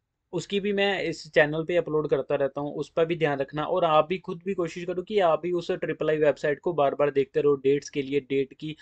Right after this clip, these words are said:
आप डेट शीट वहाँ से डाउनलोड कर सकते हो और उसको, उसको आप दिम-, दिमाग में ध्यान, ध्यान, अ, ध्यान में रखो कि हाँ जी, कौन सी डेट कब है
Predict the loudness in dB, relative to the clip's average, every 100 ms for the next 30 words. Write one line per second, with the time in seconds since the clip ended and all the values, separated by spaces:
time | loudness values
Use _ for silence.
0 | -18 -10 -2 -2 0 2 2 0 -6 -4
1 | -4 -4 -2 0 0 -2 -4 -6 -6 -4
2 | -2 -4 -4 -6 -6 -6 0 0 0 -4
3 | -6 -6 -4 -2 -4 -4 -6 -4 -4 -4
4 | -6 -6 -4 -4 -6 -8 -6 0 2 0
5 | -2 -6 -4 -2 -2 -2 -6 -6 -10 -10
6 | -6 -6 -6 -4 -2 -2 0 0 -2